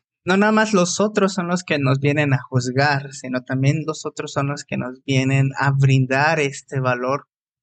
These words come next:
Cuando nosotros no encontramos esas cualidades,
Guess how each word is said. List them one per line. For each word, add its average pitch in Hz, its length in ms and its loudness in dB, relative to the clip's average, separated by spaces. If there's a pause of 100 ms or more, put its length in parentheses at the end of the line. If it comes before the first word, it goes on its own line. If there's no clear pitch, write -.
(160)
Cuando 170 240 0
nosotros 190 420 2
no 214 80 6
encontramos 208 640 0
esas 190 500 -4
cualidades, 135 1200 -2